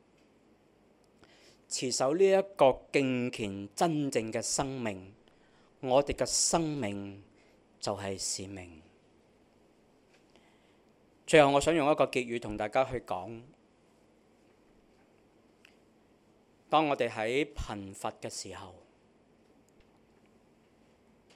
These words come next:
要捉實上帝，因為佢係我哋最寶貴嘅產業。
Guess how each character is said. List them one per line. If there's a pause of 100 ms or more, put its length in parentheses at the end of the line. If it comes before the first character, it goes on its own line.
(260)
要
捉
實
上
帝， (3750)
因
為
佢
係
我
哋 (440)
最
寶
貴
嘅
產
業。